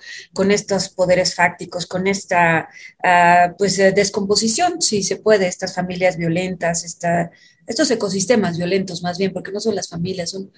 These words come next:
como ecosistemas, vivimos ecosistemas violentos, eh,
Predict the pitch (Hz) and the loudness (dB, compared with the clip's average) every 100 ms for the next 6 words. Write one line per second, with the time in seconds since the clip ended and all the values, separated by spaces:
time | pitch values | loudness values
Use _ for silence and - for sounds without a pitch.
0 | _ _ _ - 185 180 190 185 - 226 | _ _ _ -6 -6 -4 -6 -2 2 4
1 | 190 180 196 208 196 175 170 170 196 196 | 2 -2 -4 -4 -6 -8 -8 -6 -2 -2
2 | 170 165 180 170 190 - _ - - - | -2 -2 -4 -6 -8 -10 _ -20 -20 -20
3 | _ _ - 202 214 208 202 | _ _ 2 6 8 6 2